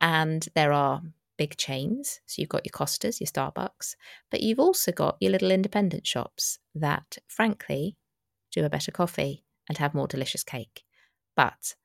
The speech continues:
cake and coffee aside, the principle stands. If you have more than one coffee shop,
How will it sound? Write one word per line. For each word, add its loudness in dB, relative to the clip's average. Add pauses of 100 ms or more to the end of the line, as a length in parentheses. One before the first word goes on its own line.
(180)
cake 0
and -2
coffee -2
aside, -2 (220)
the -4
principle 2
stands. -2 (320)
If 6
you 4
have 0 (480)
more 2
than 6
one 6
coffee 0
shop, -2